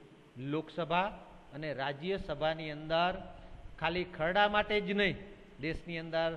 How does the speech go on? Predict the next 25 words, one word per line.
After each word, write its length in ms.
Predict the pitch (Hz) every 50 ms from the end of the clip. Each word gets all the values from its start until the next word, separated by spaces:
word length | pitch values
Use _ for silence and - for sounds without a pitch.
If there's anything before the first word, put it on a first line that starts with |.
| - - - - - -
સામાજિકતાને 640 | 139 139 151 151 147 147 - - 156 147 151 151
લગતા 320 | 143 147 143 - - 147 139
કોઈ 200 | - 143 139 139
પ્રશ્નો 360 | 143 143 139 - - 151 139 139
હોય, 220 | 139 139 143 139 139 143 - - - - - - - -
આર્થિક 300 | 135 139 - - 165 143 147
બાબતો 400 | 147 151 147 147 151 147 147 143
હોય, 340 | 143 143 147 143 143 147 - -
આવક 220 | - 135 147 147 135 123
જાવકના 440 | 139 139 135 135 135 143 139 139 135
સ્ત્રોતો 460 | - - - - 151 160 156 - 151
હોય, 220 | 143 135 139 139 110
એ 120 | 139 151 135 - - - - - - - - - - - -
રાજકીય 500 | 120 147 160 175 175 - - - 214 208
જે 180 | 175 196 196 190 190 185 180 - - - - - - -
પરિસ્થિતિઓ 720 | - 190 196 202 - - - 185 175 - 170 165 165 165 165
છે 140 | - - 180 156 175 185
એ 40 | 185 151 - - - - - - - - -
ખાસ 180 | - 156 160 - -
કરીને 340 | - 156 151 156 156 160 156 156 156 156 156 - - - - - - - - -
અગત્યનું 520 | 156 151 175 175 - 165 165 156 151 147 123
છે 100 | 135 147
આપણું 280 | 143 135 139 165 156 143
સંરક્ષણની 580 | - 180 185 196 190 - 185 175 160 165 147 143
બાબતો 320 | 143 143 147 143 139 131